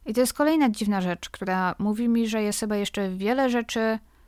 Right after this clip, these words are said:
których nie wiemy i które muszą zostać wyjaśnione, sprostowane i poskładane do kupy. Bo jeżeli założymy, że Cory na przykład poszła kiedyś do lekarza i powiedziała, że ma problemy z zasypianiem czy wyciszeniem się wieczorem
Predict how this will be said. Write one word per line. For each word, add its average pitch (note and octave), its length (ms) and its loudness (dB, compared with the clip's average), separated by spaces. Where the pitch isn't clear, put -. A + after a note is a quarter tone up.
których G#3 480 -2
nie G#3+ 160 2
wiemy F#3+ 340 0
i E3 60 -12
które F3 260 -4
muszą F3+ 300 -2
zostać F3 360 -6
wyjaśnione, F#3 680 -2
sprostowane F#3 1000 -2
i E3+ 140 -6
poskładane F3+ 720 -4
do F#3 160 -4
kupy. - 500 -10
Bo B3 80 2
jeżeli A3+ 300 4
założymy, F#3+ 420 2
że F3+ 100 -2
Cory F#3 280 -4
na F3 120 0
przykład - 280 -6
poszła F3 320 -4
kiedyś E3+ 300 -6
do D#3+ 120 -4
lekarza D#3+ 520 -2
i D#3 80 -8
powiedziała, E3 540 -4
że E3 100 -4
ma E3 140 -2
problemy E3+ 440 -4
z E3 40 -4
zasypianiem F3 720 0
czy - 160 -10
wyciszeniem F3 680 -2
się - 320 -8
wieczorem E3+ 640 -4